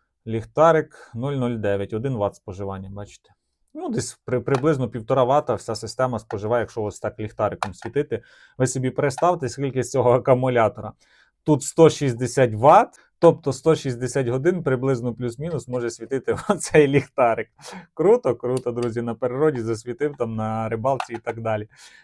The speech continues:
Коротше, вимикаємо, добре, вмикаємо інвертор. Як вімкнути інвертор? Просто, е, зажимаємо раз кнопочку, бачите, запустився вентиль, загудів у нас вентилятор,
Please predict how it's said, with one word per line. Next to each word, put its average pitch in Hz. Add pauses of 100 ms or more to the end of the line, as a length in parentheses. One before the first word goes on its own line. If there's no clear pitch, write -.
(100)
Коротше, 131
вимикаємо, 147
добре, 123
вмикаємо 139
інвертор. 160
Як 151
вімкнути 156
інвертор? 170
Просто, 143 (200)
е, 117
зажимаємо 139
раз 139
кнопочку, 120
бачите, 120
запустився 123 (640)
вентиль, 127
загудів 123
у 311
нас 262 (380)
вентилятор, 151